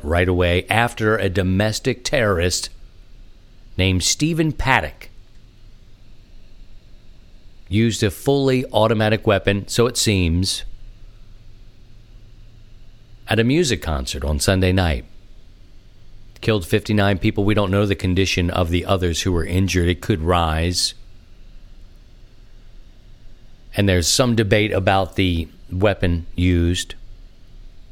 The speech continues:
But I'll tell you what, they found quite a bit up in that room. So many questions about the whole thing, and I, I know they'll unfold because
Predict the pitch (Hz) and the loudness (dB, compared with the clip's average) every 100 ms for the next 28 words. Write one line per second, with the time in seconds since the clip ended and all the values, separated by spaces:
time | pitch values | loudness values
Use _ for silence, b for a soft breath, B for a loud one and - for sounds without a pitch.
0 | - - - - - - - 101 107 131 | -20 -20 -20 -20 -20 -20 -2 0 2 4
1 | 113 123 - 110 98 - 117 113 107 - | 4 4 4 0 0 2 2 4 2 2
2 | 123 139 113 139 - - - - - - | 2 2 2 2 2 -4 -20 -20 -6 -4
3 | - 98 95 80 95 98 85 80 90 - | 0 2 2 2 2 4 2 0 -4 -14
4 | - - - - - - - - - - | -20 -20 -18 -20 -20 -20 -20 -20 -20 -4
5 | - 190 165 143 143 139 - - 82 76 | 2 2 2 0 2 0 0 0 2 2
6 | 73 - - - - - - - - 90 | 0 -2 -4 -12 -20 -20 -20 -12 -6 2
7 | 95 98 92 101 95 104 104 101 107 104 | 2 2 0 2 2 4 4 2 0 0
8 | 107 110 113 117 113 104 104 - 117 107 | 2 2 4 4 4 2 0 0 2 2
9 | 87 90 - 101 - | 2 0 0 -2 -2